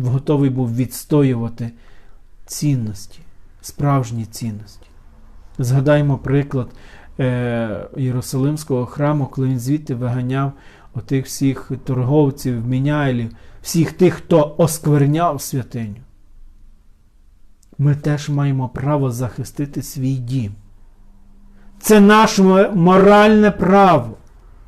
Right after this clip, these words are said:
Але при цьому ми молимось за наших ворогів. В цьому є наша сила і в цьому є наша перемога. Не тільки в цій війні, але у всіх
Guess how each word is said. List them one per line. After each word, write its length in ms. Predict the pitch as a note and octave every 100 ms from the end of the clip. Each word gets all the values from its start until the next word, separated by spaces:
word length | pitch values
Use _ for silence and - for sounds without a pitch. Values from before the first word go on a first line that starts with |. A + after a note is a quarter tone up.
| - _ - - -
Але 220 | D3+ D3 D3
при 200 | D3 C#3+
цьому 480 | - E3 F3 E3+ - _ _ _ _ D3+
ми 140 | C#3
молимось 600 | C3 C#3 C3+ C3+ C#3 - _
за 140 | - B2+
наших 460 | A#2+ A2+ - A2+
ворогів. 400 | C3 G#2 A2 A#2+ - _ _ - - -
В 60 | -
цьому 420 | B3+ C4 B3 A3
є 280 | F3 A#3+ G#3+
наша 400 | A3 G3 G3+ F3
сила 400 | - A#3+ A3+ G3+
і 180 | A#3
в 40 | E3
цьому 400 | - A#3 G#3+ F3+
є 200 | F3 F#3+
наша 380 | G3 G3 - E3+
перемога. 720 | F3+ E3 E3+ E3+ D3+ A2 G2 - - - -
Не 200 | G#3 A#3+
тільки 440 | C4 B3+ G#3 A3+
в 60 | F3+
цій 400 | - B3+ A#3 G3
війні, 520 | E3+ D3+ D3+ A#2+ G#2 - - - - - - - - - -
але 240 | D3+ D3
у 180 | D3+ D#3+
всіх 540 | C#3 - F3 F#3 -